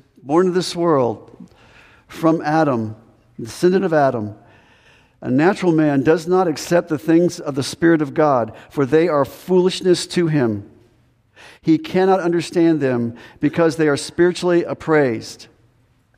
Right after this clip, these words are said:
This is talking about the first birth all of us have experienced. We're called natural men. We cannot and do not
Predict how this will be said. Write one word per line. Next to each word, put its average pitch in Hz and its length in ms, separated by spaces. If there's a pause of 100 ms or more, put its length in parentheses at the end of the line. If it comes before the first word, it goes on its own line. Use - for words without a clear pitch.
(1300)
This 139 140
is 160 80
talking 170 280
about 165 320
the 151 80
first 170 380
birth 165 300
all 151 240
of 156 60
us 156 100
have 151 120
experienced. 127 800 (1160)
We're 139 100
called 151 260
natural 170 440
men. 151 640 (260)
We 151 120
cannot 151 680 (580)
and 147 180
do 165 180
not 123 400